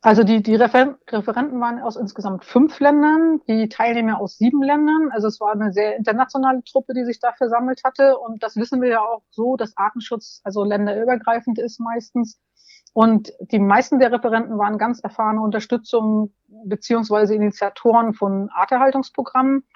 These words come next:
und ref-, referierten über sehr unterschiedliche Aspekte bei der Haltung und Zucht und bei der, bei der Durchführung solcher Projekte. Also da gibt's ja immer Rückschläge auch und Ähnliches und darüber haben sich die Referenten dann eben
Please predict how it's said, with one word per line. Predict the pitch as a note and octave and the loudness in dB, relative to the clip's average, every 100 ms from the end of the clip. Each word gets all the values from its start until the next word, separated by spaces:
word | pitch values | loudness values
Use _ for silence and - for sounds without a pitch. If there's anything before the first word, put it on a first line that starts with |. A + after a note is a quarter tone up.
| - - _ | -20 -20 _
und | A3+ A3 | 0 4
ref-, | A3 A#3 | 4 2
referierten | A3+ G#3 A#3 G#3+ A#3 C4 A#3+ | 0 -4 -2 -2 -2 -2 -4
über | A3 G#3+ G#3+ | -4 -4 -2
sehr | G3+ G#3 | -2 -2
unterschiedliche | A#3 A#3+ A3 B3 A3+ G#3 G3+ | -2 -4 -4 -6 -4 -6 -6
Aspekte | G#3 A3+ A3 A#3+ A#3 A3 _ _ | -8 -10 -6 -2 -2 -2 _ _
bei | G#3 | -4
der | A3 - | -2 0
Haltung | A3 A3 G#3+ | 0 0 0
und | G#3 | -2
Zucht | - C#4+ - A#3 | 2 0 2 -6
und | A3 | -4
bei | A3 | -2
der, | G#3+ G#3+ G#3+ | 0 0 0
bei | G#3 G3+ | -2 0
der | G#3 | 2
Durchführung | G#3 C4 - G#3+ F#3+ | 2 2 2 2 2
solcher | F3 F3+ F3 | -2 -2 -4
Projekte. | - E3+ D#3+ - - C#3+ - | -4 -8 -8 -12 -18 -18 -14
Also | F#3 F3+ | -8 -4
da | |
gibt's | F3 A3 - | -2 -4 -4
ja | A3 | -2
immer | A3 A3 G#3+ - - | 0 0 0 -4 -8
Rückschläge | G#3 B3+ - A3+ A#3 A3+ G#3+ | -2 -2 0 -2 0 0 -2
auch | A3 | -4
und | A3 G#3 | -6 -8
Ähnliches | A3 A#3 A3 G#3+ | -6 -4 -4 -6
und | G3+ | -4
darüber | G3+ G#3+ G#3 | -2 -2 -2
haben | G#3+ | -2
sich | G#3 - | -4 -6
die | - G3+ G#3 - _ _ _ | -4 -2 -2 -4 _ _ _
Referenten | G#3+ A3 G#3+ A3 A3+ | -4 -2 -2 -2 -4
dann | G3+ G3 | -6 -4
eben | G#3 G#3 | -4 -4